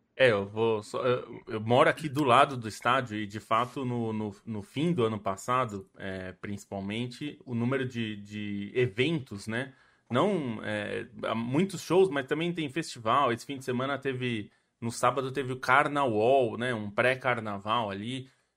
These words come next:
e no sábado com jogo no domingo. Então, o,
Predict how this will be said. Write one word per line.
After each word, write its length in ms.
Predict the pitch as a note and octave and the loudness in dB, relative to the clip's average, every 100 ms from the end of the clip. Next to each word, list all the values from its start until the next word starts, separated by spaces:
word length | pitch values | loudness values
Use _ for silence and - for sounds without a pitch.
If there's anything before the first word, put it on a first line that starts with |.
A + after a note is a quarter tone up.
| _ | _
e 120 | G#2+ | -10
no 200 | G#2+ A2 | -8 -8
sábado 500 | G#2 - C3+ D#3 C3+ | -4 2 2 2 -4
com 160 | B2+ C3+ | -6 -4
jogo 300 | A#2+ C3+ C#3+ | 2 2 0
no 120 | D3 | -4
domingo. 400 | D3 B2+ B2+ A2+ | -4 -4 -4 -4
Então, 360 | G2+ B2+ C3+ B2+ - _ _ | -6 -6 -8 -8 -14 _ _
o, 460 | - G#2 G#2 G#2 | -14 -10 -10 -12